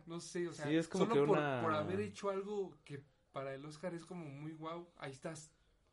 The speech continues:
Speaker 2: Y te lo vamos a dar este
Speaker 1: Ajá,
Speaker 2: año.
Speaker 1: pero
Speaker 2: Ajá.
Speaker 1: imagínate, o sea, yo nada más, yo nada más quiero que se imaginen, si esa película no la hubieran hecho con esa técnica de una toma,
Speaker 2: No hubiera estado
Speaker 1: no hubiera estado
Speaker 2: nominada.
Speaker 1: nominada, ni a mejor director, ni a mejor película, ni
Speaker 2: A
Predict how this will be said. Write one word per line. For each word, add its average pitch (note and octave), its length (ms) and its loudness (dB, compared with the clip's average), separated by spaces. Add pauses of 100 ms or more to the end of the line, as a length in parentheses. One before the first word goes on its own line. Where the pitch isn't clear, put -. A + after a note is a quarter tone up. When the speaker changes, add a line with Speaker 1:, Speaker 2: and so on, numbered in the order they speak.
(420)
Speaker 2:
Y A2+ 140 -4
te - 120 0
lo B2 100 6
vamos C#3 260 2
a B2 40 0
dar B2 100 2
este A#2 200 -6
Speaker 1:
Ajá, B2 160 -2
Speaker 2:
año. G#2+ 120 -4
Speaker 1:
pero F3 180 4
Speaker 2:
Ajá. F#3 40 0
Speaker 1:
imagínate, F#3 540 -4
o C#3 80 -4
sea, F3 140 -2
yo F#3 100 -4
nada A3+ 140 -6
más, A3+ 280 -8
yo F#3 100 -8
nada A3 100 -4
más A3+ 100 -8
quiero G#3 200 -8
que - 80 -16
se D3+ 60 -10
imaginen, D3 420 -6 (320)
si - 160 -8
esa F#3+ 180 -2
película D#3 560 -4 (140)
no C#3+ 140 -2
la E3+ 100 0
hubieran D#3 280 -4
hecho D3+ 360 -8
con C3 240 -8
esa C#3+ 200 -8
técnica C3 460 -8
de G#2+ 260 -10
una B2 240 -10
toma, C3 240 -2
Speaker 2:
No B2+ 80 4
hubiera B2 140 2
estado A#2 200 -4
Speaker 1:
no G2 220 -2
hubiera G2+ 160 4
estado G2+ 200 -4
Speaker 2:
nominada. G2 300 -4
Speaker 1:
nominada, A2 200 -12 (160)
ni C3+ 120 -8
a C#3+ 100 -8
mejor C#3 300 -8
director, C#3 540 -12
ni D3+ 60 -14
a C3 40 -14
mejor A#2+ 260 -12
película, C#3 380 -16
ni D3 60 -16
Speaker 2:
A - 20 0